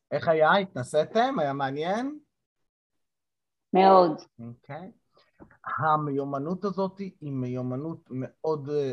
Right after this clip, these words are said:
Speaker 1: אה, חשובה, העניין הוא שהיא גם מאוד, מיומנות מאוד מאתגרת. אם אתם עושים את זה עם אנשים, אם, אם אתם תקועים גוף שתיים,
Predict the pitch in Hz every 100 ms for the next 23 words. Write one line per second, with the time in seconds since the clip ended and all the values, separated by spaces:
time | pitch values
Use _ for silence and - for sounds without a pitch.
0 | - 113 113 110 113 - 107 107 139 110
1 | 120 175 190 - 110 107 101 101 98 107
2 | 113 170 180 120 123 127 113 101 123 117
3 | 90 80 _ _ _ _ _ _ _ _
4 | _ _ _ _ _ _ _ - 175 208
5 | 196 196 170 131 92 90 - _ _ 113
6 | - - 156 156 127 95 82 90 - _
7 | _ _ _ _ _ _ - 117 120 120
8 | 120 - - 123 139 180 190 180 202 196
9 | 185 185 143 - _ 151 156 180 143 160
10 | - - - 143 127 110 87 -